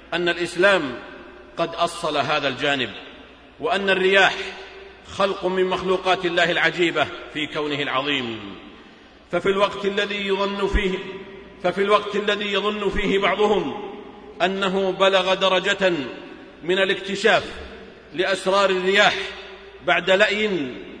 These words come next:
وأبحاث ومضي أعمار، على أن الرياح لا تخلو من أربع حالات:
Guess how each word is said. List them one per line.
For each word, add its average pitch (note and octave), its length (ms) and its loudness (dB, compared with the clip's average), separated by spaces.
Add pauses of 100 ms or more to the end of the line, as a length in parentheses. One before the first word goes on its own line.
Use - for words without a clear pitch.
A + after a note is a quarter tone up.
(160)
وأبحاث G3 600 2 (580)
ومضي E3+ 680 2
أعمار، D3 420 0 (720)
على D#3+ 200 2
أن D#3+ 300 0
الرياح D3+ 440 2 (800)
لا D3+ 280 2
تخلو D3+ 480 -2
من D3 140 -2
أربع C3+ 400 -2
حالات: C3 400 0